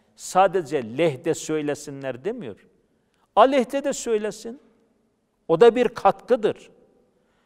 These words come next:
"Ha, ben böyle değil de şöyle olmasını istiyorum." derse, bu insan da bu konularda kafa yoruyor demektir.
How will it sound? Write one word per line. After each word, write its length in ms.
"Ha, 260
ben 420
böyle 380
değil 240
de 80
şöyle 540
olmasını 580
istiyorum." 640
derse, 500
bu 100
insan 520
da 160
bu 120
konularda 540
kafa 360
yoruyor 520
demektir. 560